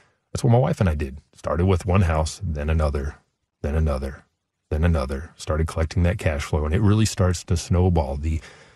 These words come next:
the acceleration, uh, is, is amazing. So again, we're collecting four hundred on this house after monthly expenses, after we collect the rent. And because we've gone in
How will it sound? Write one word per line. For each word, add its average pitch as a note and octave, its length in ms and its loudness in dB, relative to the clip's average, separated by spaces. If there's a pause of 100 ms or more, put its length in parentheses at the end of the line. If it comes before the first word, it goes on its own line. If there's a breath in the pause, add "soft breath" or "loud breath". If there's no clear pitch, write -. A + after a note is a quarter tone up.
(220 loud breath)
the E2+ 60 0
acceleration, E2+ 720 0 (240)
uh, D#2+ 120 -10 (340)
is, E2 280 -4
is E2 200 0
amazing. D2 480 -4 (960)
So - 80 2
again, F#2 180 2
we're A2+ 220 4 (100)
collecting G2 380 2
four G2+ 180 2
hundred F2+ 220 4
on D#2+ 100 2
this E2+ 140 2
house D2+ 300 -2
after D2+ 600 -4 (1000)
monthly D#2 600 -2
expenses, D#2+ 520 -2
after D#2 220 0
we D#2+ 80 0
collect D#2 320 -2
the D2 100 -2
rent. D2+ 300 0 (640 loud breath)
And G2 80 2
because C3 320 2
we've D3+ 160 4
gone D3 260 4
in F2 360 2